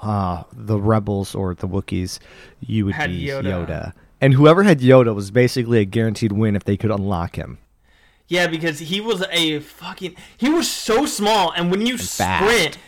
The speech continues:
Speaker 2: you literally were, like, on half the w-, side of the map, and you're just like, "What the fuck is this bullshit?" And then just like in the movies, he just jumps around constantly, and, like,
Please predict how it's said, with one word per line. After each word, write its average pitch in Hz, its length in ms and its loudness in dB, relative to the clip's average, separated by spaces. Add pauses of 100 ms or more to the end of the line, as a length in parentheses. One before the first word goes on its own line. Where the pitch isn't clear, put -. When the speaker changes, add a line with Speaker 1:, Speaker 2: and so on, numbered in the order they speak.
(100)
Speaker 2:
you 226 280 -2
literally 202 720 2
were, 185 220 0
like, 170 420 0 (340)
on 180 420 -2
half 214 340 -4
the 202 140 -2
w-, 170 300 -14
side 190 260 -2
of 175 60 -4
the 165 60 -2
map, 185 320 0
and 170 100 -4
you're 180 100 -2
just 180 140 -10
like, 190 140 -2 (560)
"What 311 220 -6
the 381 100 -6
fuck 381 320 -8
is 370 120 -2
this 466 180 0
bullshit?" 370 580 -2
And 196 160 -2
then 214 220 -2
just 190 260 -4
like 220 160 -2
in 190 140 -6
the 180 60 -2
movies, 175 420 -2 (180)
he 208 100 -10
just 196 300 -2
jumps 202 560 0
around 202 380 0
constantly, 185 760 -2 (280)
and, 185 160 -4
like, 175 260 -4